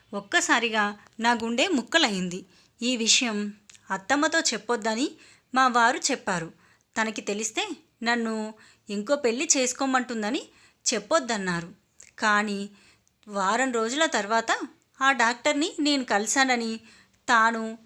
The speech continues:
నీకు పిల్లలు పుట్టరని చెప్పిందని చెప్పి మా అత్తయ్య మా వారిని రెండో పెళ్లి చేసుకోమని చెప్పక, చెప్పడమే కాక కొంతమంది అమ్మాయిల ఫోటోలు కూడా చూపించింది. "నువ్వు కనుక ఇంకో పెళ్లి చేసుకోకపోతే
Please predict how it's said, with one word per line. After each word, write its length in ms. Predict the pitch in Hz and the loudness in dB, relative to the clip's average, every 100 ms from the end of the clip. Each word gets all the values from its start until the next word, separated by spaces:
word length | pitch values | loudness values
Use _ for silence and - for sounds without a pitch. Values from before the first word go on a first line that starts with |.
| 240 | -4
నీకు 280 | 277 277 | -2 -2
పిల్లలు 380 | 370 254 226 302 | -4 -2 0 0
పుట్టరని 380 | 302 302 311 294 - | 0 -2 0 0 -2
చెప్పిందని 440 | 214 254 247 247 | -6 -4 -2 -2
చెప్పి 380 | 240 202 349 403 _ _ _ _ - | -4 -6 -8 -12 _ _ _ _ -6
మా 160 | 220 | 0
అత్తయ్య 640 | 247 202 - 294 277 226 214 - - - - | 0 0 0 0 2 2 0 -6 -20 -18 -2
మా 180 | 220 233 | 2 4
వారిని 420 | 208 226 254 359 - - | 4 2 0 -4 -6 -6
రెండో 320 | 202 240 359 | -4 0 0
పెళ్లి 280 | 370 330 294 | 0 -2 -2
చేసుకోమని 640 | 233 226 - 240 226 294 427 - - _ - 240 | -2 -2 -2 -2 -2 -2 -6 -14 -20 _ 0 0
చెప్పక, 480 | 202 262 262 311 226 214 | 0 -2 2 2 2 -2
చెప్పడమే 440 | 202 262 302 320 | 2 2 4 2
కాక 500 | 277 208 254 403 - _ _ - | 0 -2 -2 -6 -8 _ _ -4
కొంతమంది 580 | 277 285 311 233 269 370 | -2 2 2 2 0 2
అమ్మాయిల 440 | 247 240 277 285 | 2 4 2 2
ఫోటోలు 460 | 320 247 247 294 285 | 0 -4 -2 0 0
కూడా 220 | 247 311 - | -2 -4 -4
చూపించింది. 640 | 240 208 180 - 175 196 _ _ _ _ _ | -6 -6 -6 -6 -8 -14 _ _ _ _ _
"నువ్వు 260 | 220 226 254 | -6 -4 -4
కనుక 540 | 285 220 226 240 208 214 - - | -2 -2 0 0 -2 -6 -18 -12
ఇంకో 280 | 226 247 320 | -8 0 2
పెళ్లి 360 | 302 214 269 339 226 | 2 -2 -2 0 0
చేసుకోకపోతే 920 | 208 - 294 294 247 226 226 415 | -2 -2 -4 -2 -2 -2 -2 -2